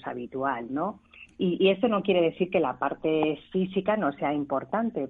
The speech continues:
pero el ejercicio y la nutrición se entienden, ¿no? como en una relación de equilibrio con lo que es la, el bienestar mental. Más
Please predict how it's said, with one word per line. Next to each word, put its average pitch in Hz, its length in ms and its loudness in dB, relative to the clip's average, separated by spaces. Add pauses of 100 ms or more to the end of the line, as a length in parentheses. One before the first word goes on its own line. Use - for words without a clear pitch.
pero 135 560 -2
el 131 160 -2
ejercicio 175 560 -6
y 185 40 0
la 180 140 2
nutrición 180 680 -6
se 202 60 -4
entienden, 165 640 -2
¿no? 208 180 -2
como 139 560 -6
en 160 160 -2
una 180 160 -2
relación 180 480 -2
de 175 80 0
equilibrio 175 500 -2
con 156 140 -4
lo 139 100 -2
que 147 100 -4
es - 180 -10
la, 139 160 -4 (280)
el 151 140 -4
bienestar 156 480 -2
mental. 135 520 -6 (720)
Más 160 200 0